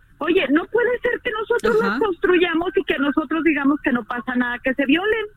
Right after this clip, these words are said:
Speaker 1: Entonces, ¿para qué hacemos leyes? ¿Para qué le costamos tanto a los mexicanos si no estamos haciendo lo correcto? Entonces, aquí el que no pasa nada, la verdad de las cosas, que falta de responsabilidad.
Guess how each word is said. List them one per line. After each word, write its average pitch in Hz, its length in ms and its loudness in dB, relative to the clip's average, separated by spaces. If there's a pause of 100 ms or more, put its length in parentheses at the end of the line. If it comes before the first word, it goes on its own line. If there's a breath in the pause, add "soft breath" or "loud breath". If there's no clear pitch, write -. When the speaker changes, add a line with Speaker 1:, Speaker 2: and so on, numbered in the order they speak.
(300)
Speaker 1:
Entonces, - 180 -2
¿para 294 220 -6
qué 311 100 0
hacemos 311 380 2
leyes? 311 420 2 (260 soft breath)
¿Para 247 220 -6
qué 285 140 -2
le 302 160 2
costamos 277 800 2
tanto 277 400 0
a 262 60 -4
los 262 220 0
mexicanos 262 720 0 (320)
si 269 100 4
no 233 100 2
estamos 240 380 -2
haciendo 208 680 -4 (280)
lo 262 280 2
correcto? 294 520 -4 (320)
Entonces, 294 340 2
aquí 320 320 2
el 330 200 0
que 269 120 2
no 277 160 0
pasa 311 380 -4
nada, 277 320 2 (340)
la 208 220 0
verdad 202 320 -4
de 269 60 -4
las 240 200 -2
cosas, 254 400 -4
que 233 140 -2
falta 226 340 -4
de 220 80 -6
responsabilidad. 151 880 -6